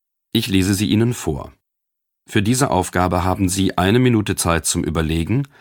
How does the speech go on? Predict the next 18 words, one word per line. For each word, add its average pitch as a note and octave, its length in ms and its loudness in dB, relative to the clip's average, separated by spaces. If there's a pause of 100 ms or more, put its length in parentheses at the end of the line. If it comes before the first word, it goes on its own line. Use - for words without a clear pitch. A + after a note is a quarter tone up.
(220)
und - 200 0
eine G#2+ 200 4
Minute G#2 400 2
und - 200 -2
eine E2+ 260 -2
halbe E2+ 420 -2
Zeit D2 340 -4
zum - 260 -4
Sprechen. - 520 -10 (2000)
Aufgabe F#2 500 0
drei. D#2+ 400 -2 (2000)
In D#3+ 120 4
Ihrem B2 280 2
Deutschkurs B2+ 600 2
geht G2+ 180 2
es - 120 -2
heute D#2+ 240 -2
darum, F2 600 0